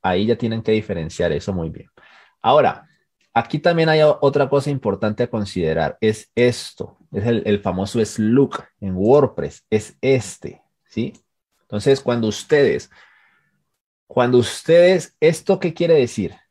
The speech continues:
Esto quiere decir que el ac-, la U R L exacta, ojo, la U R L exacta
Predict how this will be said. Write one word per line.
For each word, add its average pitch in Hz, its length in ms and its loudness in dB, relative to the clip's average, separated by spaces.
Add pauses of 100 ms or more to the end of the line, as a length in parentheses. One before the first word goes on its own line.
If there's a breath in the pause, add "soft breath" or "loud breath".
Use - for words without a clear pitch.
(220)
Esto 143 260 0
quiere 185 220 4
decir 143 300 0
que - 320 -4 (340)
el 120 240 4
ac-, - 300 -4
la 123 180 2
U 175 160 4
R 185 320 2
L 190 240 2
exacta, - 800 -4 (680)
ojo, 107 320 0
la 104 200 2
U 160 200 6
R 175 300 4
L 180 240 0
exacta - 800 -4